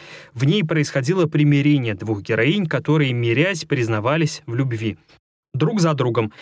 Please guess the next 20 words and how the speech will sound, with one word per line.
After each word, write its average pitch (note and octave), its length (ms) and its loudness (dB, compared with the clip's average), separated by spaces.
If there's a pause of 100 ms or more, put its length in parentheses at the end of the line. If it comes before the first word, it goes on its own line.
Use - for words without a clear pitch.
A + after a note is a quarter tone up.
(100)
шли A3 260 -2
фразы. G#2+ 440 -4 (680)
Закричала C#3 600 -2
княжна, B2+ 520 0 (260)
всасываясь A#2+ 580 -2
в - 40 -6
меня C3 280 0
своими B2 420 -2
губками, B2+ 580 -2 (200)
и G#3+ 240 2 (480)
мы E3 100 4
целовались, D3 560 -2
плакали, A#2 400 -2
хохотали, F#3 680 -4 (180)
у C#3 60 2
нас A2+ 200 0
губы E3+ 340 2
распухли D3 600 0
от - 120 -8
поцелуев. G#2+ 580 -4